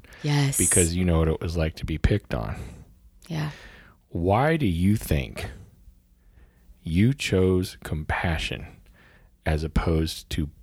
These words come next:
Speaker 2: bitterness?
Speaker 1: Oh, man.
Speaker 2: 'Cause you,
Speaker 1: Um,
Speaker 2: 'cause you could have gone the other way.
Speaker 1: I could have gone the other way.
Speaker 2: And a lot of people
Speaker 1: Absolutely.
Speaker 2: do.
Speaker 1: <laughs>
Speaker 2: I mean, really, a lot of
Speaker 1: Yeah.
Speaker 2: people do. They go, you know, the, the,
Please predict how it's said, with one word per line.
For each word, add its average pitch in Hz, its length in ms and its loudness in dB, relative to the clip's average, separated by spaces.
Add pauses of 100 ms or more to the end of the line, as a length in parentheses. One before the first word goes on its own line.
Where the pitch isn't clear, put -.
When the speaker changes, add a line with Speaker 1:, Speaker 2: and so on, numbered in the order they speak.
(200)
Speaker 2:
bitterness? - 680 -2 (2000)
Speaker 1:
Oh, 190 480 4
man. 160 600 2 (180)
Speaker 2:
'Cause - 140 4
you, 196 60 6
Speaker 1:
Um, 208 340 4
Speaker 2:
'cause 101 220 4
you 90 80 2
could 117 200 2
have 151 120 0
gone 120 280 2
the 92 140 4
other 87 180 4
way. 78 220 -2 (100)
Speaker 1:
I 277 120 4
could 311 220 0
have 302 100 0
gone 285 200 2
the 269 100 2
other 233 180 2
way. 185 220 6
Speaker 2:
And 147 60 2
a 151 40 4
lot 180 140 4
of 190 80 -2
people 254 200 2
Speaker 1:
Absolutely. 190 500 4 (440)
Speaker 2:
do. 359 80 4 (260)
Speaker 1:
<laughs> - 100 -18
Speaker 2:
I 170 80 0
mean, 233 220 4
really, 208 300 2
a 113 80 4
lot 120 240 4
of 440 60 4
Speaker 1:
Yeah. 427 60 4
Speaker 2:
people 143 240 2
do. 175 220 2
They 95 160 2
go, 110 340 4 (400)
you - 80 -2
know, 123 160 4
the, 110 140 0 (200)
the, 131 120 -6